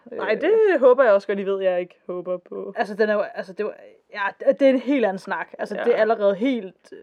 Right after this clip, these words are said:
Speaker 2: øhm, grotesk, det, der
Speaker 1: Ja.
Speaker 2: sker.
Speaker 1: Ja.
Speaker 2: Men det, ja, igen, det er en helt anden snak.
Speaker 1: Vi håber på, at så mange som muligt kan være safe snart.
Speaker 2: Ja.
Speaker 1: Øh, ja. Skal jeg ikke bare starte? For nu blev det alvorligt, og det er også alvorligt, det jeg skal snakke om.
Speaker 2: Okay. Vi kører bare på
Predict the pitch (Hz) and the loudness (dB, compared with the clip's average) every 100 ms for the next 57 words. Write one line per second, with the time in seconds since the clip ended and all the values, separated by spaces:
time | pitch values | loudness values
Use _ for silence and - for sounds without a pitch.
0 | - - 202 185 175 175 202 - 196 - | -12 -6 -4 -4 -10 -12 -12 -6 -6 -6
1 | - - _ _ _ _ _ - 190 - | -16 -20 _ _ _ _ _ -6 -4 -4
2 | - - - _ _ _ - - 185 - | -6 -8 -12 _ _ _ -14 -14 -16 -10
3 | 220 233 220 202 185 190 190 185 214 202 | 2 4 4 0 -2 -4 -6 -4 -4 -2
4 | 208 185 170 - - - _ 208 240 240 | -4 -4 -6 -14 -16 -18 _ -4 2 2
5 | 240 247 254 214 202 233 208 196 226 233 | 2 2 4 4 2 0 -2 -2 -4 -8
6 | 233 208 202 214 226 190 185 185 - - | -8 -6 -6 -6 -4 -2 -2 -4 -14 -20
7 | - 214 185 196 _ _ - 185 - - | -10 -6 -6 -6 _ _ -12 -10 -12 -18
8 | - 196 - - _ _ _ _ _ _ | -8 -8 -8 -16 _ _ _ _ _ _
9 | 254 269 269 269 269 262 220 190 - _ | 2 4 4 6 6 4 2 -2 -6 _
10 | - 254 214 214 202 196 - - 220 240 | 2 2 0 -4 -4 -4 -8 -14 -10 -8
11 | 247 254 233 208 196 190 190 190 190 196 | -2 0 2 2 0 -4 -6 -6 -6 -2
12 | 208 214 202 196 190 196 190 175 175 180 | -2 -4 -8 -10 -8 -10 -8 -12 -14 -16
13 | - - - _ 233 220 202 - - - | -18 -18 -20 _ -6 -6 -8 -16 -20 -20
14 | - 226 220 269 240 220 220 | -14 -10 -2 0 2 2 2